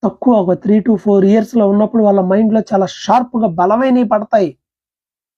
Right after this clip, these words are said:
మనం ఆ టైంలో మంచి విషయాలు వాళ్ళకి నేర్పించగలిగితే వాళ్ళు లైఫ్ లాంగ్ గుర్తుపెట్టుకుంటారట వాటిని. మన పిల్లలకి దేవుని వాక్యాన్ని నేర్పిద్దాం, దేవుని పాటలను పాడి నేర్పించండి,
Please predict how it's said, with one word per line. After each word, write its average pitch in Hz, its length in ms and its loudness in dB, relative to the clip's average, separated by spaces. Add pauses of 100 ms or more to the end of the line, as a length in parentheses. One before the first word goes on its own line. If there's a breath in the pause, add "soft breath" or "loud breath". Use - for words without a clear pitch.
(340)
మనం 190 140 2
ఆ 202 120 2
టైంలో 254 440 0
మంచి 247 460 0
విషయాలు 247 400 2
వాళ్ళకి 202 220 0
నేర్పించగలిగితే 180 840 -4
వాళ్ళు 160 220 -6
లైఫ్ 247 320 0
లాంగ్ 226 240 0
గుర్తుపెట్టుకుంటారట 165 1000 -8 (100)
వాటిని. 147 320 -20 (960)
మన 214 80 0
పిల్లలకి 196 380 0
దేవుని 185 280 2
వాక్యాన్ని 208 580 -2
నేర్పిద్దాం, 147 560 -8 (1040)
దేవుని 240 240 4
పాటలను 226 580 0
పాడి 226 460 0
నేర్పించండి, 247 840 0